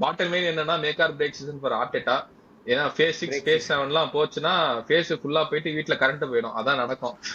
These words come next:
Speaker 1: <laughs> ஓகேவா? So அதனால வந்துட்டு ஆர்டெட்டா வந்துட்டு டிசம்பரா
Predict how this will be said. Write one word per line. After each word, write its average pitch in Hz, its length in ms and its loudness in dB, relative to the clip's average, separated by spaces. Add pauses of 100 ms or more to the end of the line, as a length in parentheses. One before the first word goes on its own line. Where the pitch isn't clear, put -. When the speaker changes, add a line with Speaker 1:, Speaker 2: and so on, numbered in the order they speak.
(200)
Speaker 1:
<laughs> - 420 -10
ஓகேவா? 139 240 2 (240)
So 143 200 4
அதனால 156 340 2
வந்துட்டு 175 500 2 (100)
ஆர்டெட்டா 165 500 -2
வந்துட்டு 143 340 -4 (680)
டிசம்பரா 156 600 2